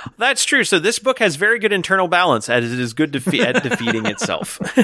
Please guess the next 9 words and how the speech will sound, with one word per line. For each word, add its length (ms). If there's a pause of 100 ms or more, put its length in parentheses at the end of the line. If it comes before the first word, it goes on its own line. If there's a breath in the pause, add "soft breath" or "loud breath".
(1700 loud breath)
Uh, 200
so, 200 (100)
and 100
then 120
the 80
last 280
one, 160
Veiled 360
King. 420